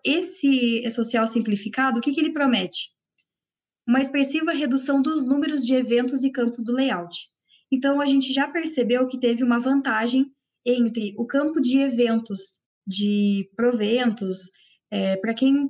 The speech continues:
trabalha com essa parte do R H, sabe que tem milhares, né? Eu digo que tem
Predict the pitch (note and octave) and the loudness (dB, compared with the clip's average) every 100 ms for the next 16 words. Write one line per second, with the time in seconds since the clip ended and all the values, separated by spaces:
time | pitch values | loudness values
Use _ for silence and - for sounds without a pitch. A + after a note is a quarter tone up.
0 | - C4 A#3+ G#3 A#3 C4 B3 A#3+ A#3 A#3 | -4 -2 0 0 2 0 0 -2 -2 -2
1 | A#3 G#3+ G#3 G#3+ A#3 - A3+ A3+ - B3 | 0 -2 -2 -2 -4 -4 -2 -2 -2 -2
2 | A#3+ - A#3 A#3+ B3+ D#4 D4+ A#3 B3 D4+ | -2 0 2 4 4 2 0 0 -2 -4
3 | - A#3+ C4 B3+ _ _ _ - A#3+ A#3+ | -6 -4 -4 -6 _ _ _ 0 0 2
4 | A#3 C4 B3+ - - A#3+ A#3+ A#3+ G#3 F#3 | 0 0 -2 -6 0 2 4 2 2 -2